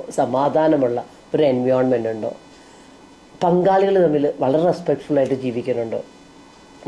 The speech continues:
നമ്മൾ നമ്മളുടെ കരിയറിനെ വളരെ സീരിയസ് ആയിട്ട് കാണുന്നുണ്ടോ, നമ്മൾക്ക് almost വരവിൽ കൂടുതൽ ചിലവാക്കുന്ന ഒരു സ്വഭാവത്തിലാണോ നമ്മൾ പോണത്, നമ്മൾക്ക് ബന്ധുക്കളായിട്ടും സുഹൃത്തുക്കളായിട്ടും നൈബേഴ്സൊക്കെ ആയിട്ട് വളരെ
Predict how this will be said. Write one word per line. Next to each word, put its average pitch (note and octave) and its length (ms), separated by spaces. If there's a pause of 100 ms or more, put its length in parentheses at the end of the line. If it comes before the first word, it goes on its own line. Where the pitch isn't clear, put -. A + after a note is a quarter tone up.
(100)
നമ്മൾ D#3 220 (160)
നമ്മളുടെ D3+ 420
കരിയറിനെ B2 460 (140)
വളരെ C#3+ 280
സീരിയസ് C#3+ 340
ആയിട്ട് C3+ 220
കാണുന്നുണ്ടോ, A#2 440 (840)
നമ്മൾക്ക് G#3 340
almost F3 340
വരവിൽ D#3 420
കൂടുതൽ D3+ 240 (140)
ചിലവാക്കുന്ന C#3+ 600
ഒരു C3+ 100
സ്വഭാവത്തിലാണോ B2+ 720
നമ്മൾ A2+ 160 (120)
പോണത്, A2 360 (720)
നമ്മൾക്ക് G3 340
ബന്ധുക്കളായിട്ടും D#3 880 (280)
സുഹൃത്തുക്കളായിട്ടും D3+ 1000 (240)
നൈബേഴ്സൊക്കെ D3+ 720
ആയിട്ട് - 220 (540)
വളരെ G3+ 220